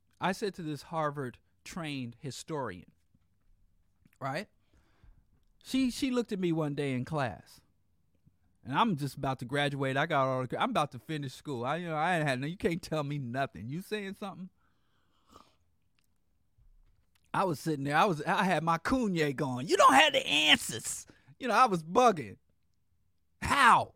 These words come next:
I was in class bugging. And so the teacher got sick of me coming in the class. And it was the second class I had with her because I had, my major was political science and my minor was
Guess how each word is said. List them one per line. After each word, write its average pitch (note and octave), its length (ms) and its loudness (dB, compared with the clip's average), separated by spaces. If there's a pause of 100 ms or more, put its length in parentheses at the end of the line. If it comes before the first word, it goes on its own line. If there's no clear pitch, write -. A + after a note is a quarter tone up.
(440)
I G#3+ 120 4
was A3 160 2
in G#3+ 140 0
class G3 360 0
bugging. F#3 500 2
And E3+ 120 -4
so A#3+ 140 0
the A3 100 -2
teacher F#4+ 320 2
got G#3 180 2
sick - 260 -6
of F3 80 -6
me C#3+ 140 -4
coming E3+ 340 -4
in D3 160 -6
the C#3+ 80 -6
class. B2+ 420 -8 (1120)
And G3+ 80 2
it A#3+ 80 6
was A#3 100 -4
the G#3+ 100 -8
second A#3+ 360 -6
class F3+ 300 -4
I D3+ 120 -2
had E3 300 -4
with B2+ 100 -10
her F#2+ 220 -12
because C3 280 -10
I D3 160 2
had, C#3 320 -6
my C#3 140 -4
major E3+ 320 -4
was D3 160 -8
political C#3+ 440 -10
science C3 360 -6
and A#2+ 100 -8
my A2+ 100 -6
minor A#2+ 440 -6
was G2+ 260 -12